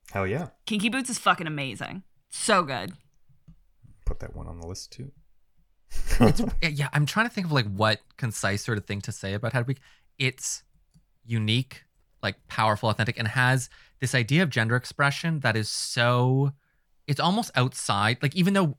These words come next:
Speaker 3: the conversation right now has so many things going on, it's in a way almost outside of it, because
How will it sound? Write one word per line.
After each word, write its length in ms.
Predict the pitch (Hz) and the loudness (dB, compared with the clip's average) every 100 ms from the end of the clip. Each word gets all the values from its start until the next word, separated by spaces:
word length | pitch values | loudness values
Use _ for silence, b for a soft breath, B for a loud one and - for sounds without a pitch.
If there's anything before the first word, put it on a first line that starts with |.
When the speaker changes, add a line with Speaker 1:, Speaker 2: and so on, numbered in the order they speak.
| - | -8
Speaker 3:
the 80 | 131 | -6
conversation 540 | 135 120 120 101 117 | -4 -4 -4 -4 -2
right 140 | 110 107 | -2 2
now 160 | 104 | 0
has 160 | 113 101 | 0 -2
so 320 | - 104 101 | -4 -2 0
many 200 | 101 113 | 0 -2
things 260 | 135 123 - | 0 -2 -2
going 240 | 123 120 | -2 0
on, 300 | 120 143 165 _ _ _ | 2 0 -2 _ _ _
it's 180 | 135 - | -6 0
in 60 | 165 | 0
a 60 | |
way 260 | 127 113 113 | 2 2 2
almost 360 | 113 113 107 | 0 -2 -2
outside 320 | 110 - 98 101 | -4 0 0 2
of 60 | |
it, 100 | 127 | 0
because 360 | 123 127 113 | -2 -2 -2